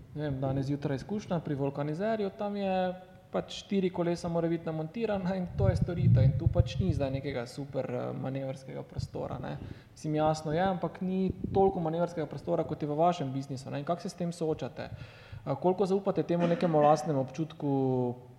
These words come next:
koliko pa poslušate stranke, ehm, kako krmarite v bistvu,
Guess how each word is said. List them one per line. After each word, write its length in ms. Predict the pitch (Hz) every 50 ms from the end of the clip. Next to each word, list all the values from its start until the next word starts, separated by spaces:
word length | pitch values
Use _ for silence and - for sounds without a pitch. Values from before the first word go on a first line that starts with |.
| - -
koliko 340 | - - 151 151 147 - 151
pa 200 | 147 - 143 135
poslušate 520 | 131 - 135 131 - 151 143 151 147 156 139
stranke, 500 | - - 143 143 139 139 139 139 - 135
ehm, 1300 | 127 127 123 120 131 - - - - - - - - - - - - 143 127 123 120 120 123 123 127 127 135
kako 260 | - 180 180 180 180
krmarite 600 | - 190 165 156 151 151 151 147 135 - - 127
v 40 | 120
bistvu, 480 | 127 127 - - 139 131 127 123 120